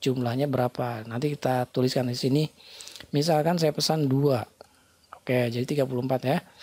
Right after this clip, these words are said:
Kemudian, eh, untuk bakso mercon saya pesan satu,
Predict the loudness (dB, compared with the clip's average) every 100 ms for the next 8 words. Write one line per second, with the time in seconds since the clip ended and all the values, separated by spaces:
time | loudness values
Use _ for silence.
0 | -20 -6 -2 2 4 4 4 4 0 0
1 | 2 2 2 0 0 0 0 0 -2 2
2 | 4 4 2 -2 0 0 0 -2 -4 -6
3 | -6 0 2 4 2